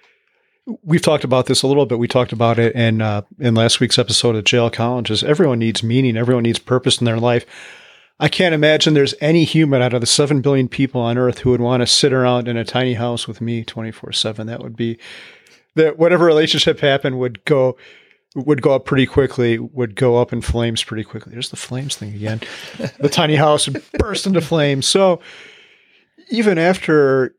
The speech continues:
you fire, if you're a couple, I think you should consider how you're gonna live your life and how you're gonna spend your time, 'cause you just can't spend your time, uh, like those Instagram people you see, "Oh, we're hiking in Southeast Asia." I guess you could spend a little bit of time doing that, but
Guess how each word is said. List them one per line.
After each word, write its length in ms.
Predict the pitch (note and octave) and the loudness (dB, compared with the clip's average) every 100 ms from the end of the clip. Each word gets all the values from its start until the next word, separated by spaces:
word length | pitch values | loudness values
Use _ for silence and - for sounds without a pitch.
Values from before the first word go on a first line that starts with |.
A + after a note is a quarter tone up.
| - | -6
you 100 | C#3+ | -4
fire, 460 | - C#3 C3 B2+ | 0 0 2 2
if 240 | C3 A#2+ - | 0 -2 -2
you're 100 | D3 | -2
a 60 | |
couple, 380 | C3+ C#3 C#3 A#2+ | 0 -2 0 0
I 120 | A2+ | 0
think 360 | A2+ - C#3 - | -2 -4 -6 -4
you 60 | C3+ | -6
should 160 | - | -6
consider 520 | - B2 - C#3 C3 A2+ | -4 -2 2 2 2 0
how 180 | G#2+ B2+ | 0 2
you're 160 | C3 | 2
gonna 180 | C3 A#2+ | 0 0
live 160 | A#2+ C3+ | 0 2
your 140 | C3 | 4
life 240 | A#2+ A#2 A#2+ | 2 0 -4
and 80 | G#2+ | -6
how 140 | B2 | -4
you're 300 | C#3 B2+ C3+ | -4 -6 -6
gonna 140 | B2+ A2 | -4 -2
spend 320 | - C3 B2+ | -4 -4 -6
your 100 | A2+ | -6
time, 380 | - B2 C3+ C3 | -6 -8 -8 -8
'cause 240 | A#2+ - | -8 -6
you 40 | |
just 200 | B2+ C3+ | -4 -4
can't 320 | - D3 C3+ - _ _ _ _ _ _ _ | 0 2 0 -2 _ _ _ _ _ _ _
spend 300 | - - C#3+ | -4 0 2
your 100 | D3+ | 2
time, 540 | C#3+ D3+ C#3 C3+ C3+ D3 | 2 2 2 0 -4 -6
uh, 160 | C3+ C3 - | -4 -4 -2
like 160 | C3+ | 0
those 160 | C3 C3 | 2 0
Instagram 580 | C3+ C#3 B2+ C3+ C3 B2+ | 0 -2 0 0 -2 -2
people 360 | C3+ B2+ B2+ | -2 -2 -2
you 100 | B2 | -2
see, 240 | A#2+ C3+ F3+ | -2 0 2
"Oh, 340 | D4 D#4+ A3+ | 4 4 2
we're 140 | E3+ D#3 | 4 4
hiking 400 | C#3 D3+ D3+ C#3+ | 2 2 0 0
in 80 | |
Southeast 540 | C3+ C3 B2 - A#2+ B2 | 0 0 0 -2 -2 0
Asia." 260 | A#2+ A#2 | -2 -2
I 80 | C#3+ | -2
guess 240 | D#3+ A3 D3 | 0 0 0
you 40 | |
could 80 | B2+ | -2
spend 260 | - B2+ A2+ | -2 0 0
a 40 | |
little 200 | A#2+ B2+ | 0 0
bit 140 | G#2+ G#2+ | -2 -4
of 100 | G2+ | -6
time 240 | G#2+ G#2+ | -6 -6
doing 220 | G#2+ G#2+ | -6 -4
that, 200 | G#2 G#2 - | -4 -6 -4
but 220 | G#2+ | -4